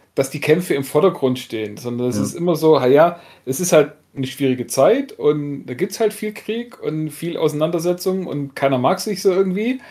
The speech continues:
Speaker 1: Aber die, die, die treiben immer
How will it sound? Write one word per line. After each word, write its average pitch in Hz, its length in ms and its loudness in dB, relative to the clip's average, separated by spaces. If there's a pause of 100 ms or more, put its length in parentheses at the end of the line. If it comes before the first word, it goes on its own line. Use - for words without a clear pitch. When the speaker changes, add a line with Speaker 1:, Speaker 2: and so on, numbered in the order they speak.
(680)
Speaker 1:
Aber 143 840 4 (840)
die, 143 260 -4 (160)
die, - 220 -14 (540)
die 143 160 -8
treiben 185 720 2
immer 175 800 0